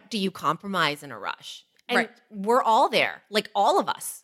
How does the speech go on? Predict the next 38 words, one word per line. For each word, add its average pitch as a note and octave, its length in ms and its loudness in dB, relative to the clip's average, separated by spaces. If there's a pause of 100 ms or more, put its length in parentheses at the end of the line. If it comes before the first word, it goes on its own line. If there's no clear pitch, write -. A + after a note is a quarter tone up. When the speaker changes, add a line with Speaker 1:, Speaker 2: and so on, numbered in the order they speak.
(120)
Speaker 2:
Yeah, A#4+ 260 0
absolutely. A#3 600 0
Speaker 1:
The F3+ 60 -2
blog F#3 320 4
is C4 140 -4
there, C#4+ 380 2
uh, F3+ 60 -4
the D3+ 140 -10
site F#3+ 340 0
is A#3 160 -2
there. C4 300 2
When D#3 300 -8
we're F#3+ 200 0
in A3+ 80 2
a G#3 60 2
rush G3+ 320 2
to F3+ 100 -16
get E3 220 -2
up F#3 180 2
an - 140 -12
article, A3 540 2
when E3+ 140 -10
people F#3 320 -6
are D#3 140 2
like, D3+ 260 -2
"Where's A#4 580 4 (120)
the A4 160 0
pictures A4 540 2
of F#4+ 120 0 (840)
Brad G#4+ 300 2
and A4+ 100 0 (120)
Angelina?" F#4 440 2
Whatever, A3+ 680 2 (520)
th-, F3 160 -10
this F3 260 -2
is G3+ 100 -4
what A#3 120 2
happens. - 640 -2